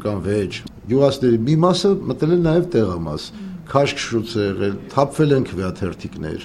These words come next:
Վերջում ես ինքս էլ տեսել եմ, որ դրսում քվեաթերթիկ կա հանգած։ Ենթադրում եմ, որ ներսից պիտի դուրս եկած լիներ, բայց ես ներս չեմ մտել որևէ անգամ և չեմ միջամտել տեղամասի հաշվարկման ընթացքին,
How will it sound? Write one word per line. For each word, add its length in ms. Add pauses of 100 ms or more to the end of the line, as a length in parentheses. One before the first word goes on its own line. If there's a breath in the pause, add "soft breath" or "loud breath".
(100)
Վերջում 460
ես 160
ինքս 240
էլ 160
տեսել 320
եմ, 80
որ 180
դրսում 280 (100)
քվեաթերթիկ 680
կա 160
հանգած։ 380 (340 loud breath)
Ենթադրում 560
եմ, 160
որ 120 (280 loud breath)
ներսից 400
պիտի 240
դուրս 240
եկած 380
լիներ, 220 (100)
բայց 180
ես 160 (160)
ներս 160
չեմ 240
մտել 300
որևէ 320
անգամ 340
և 160
չեմ 240
միջամտել 460 (320 loud breath)
տեղամասի 560
հաշվարկման 680
ընթացքին, 600